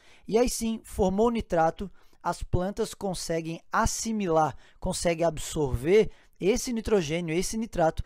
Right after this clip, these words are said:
pra daí poder produzir os seus compostos orgânicos que utilizam o nitrogênio. Esse processo, portanto, de absorção da planta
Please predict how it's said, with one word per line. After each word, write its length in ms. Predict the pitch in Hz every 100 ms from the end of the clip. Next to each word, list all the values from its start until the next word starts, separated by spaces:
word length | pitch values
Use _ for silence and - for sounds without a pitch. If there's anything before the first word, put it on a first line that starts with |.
| - - -
pra 140 | 233
daí 240 | 262 247 247
poder 300 | 254 208 214
produzir 420 | 208 226 220 180
os 100 | 180
seus 160 | 190 170
compostos 500 | 196 180 180 - 190
orgânicos 440 | 185 165 151 -
que 100 | -
utilizam 420 | 185 180 151 147
o 40 | 160
nitrogênio. 460 | 165 190 139 120 - - -
Esse 160 | 143 -
processo, 400 | 156 - 156 -
portanto, 580 | 180 - 190 220 175
de 140 | 139 147
absorção 640 | 151 131 - 143 - 147
da 100 | 143
planta 540 | 123 156 143 117 123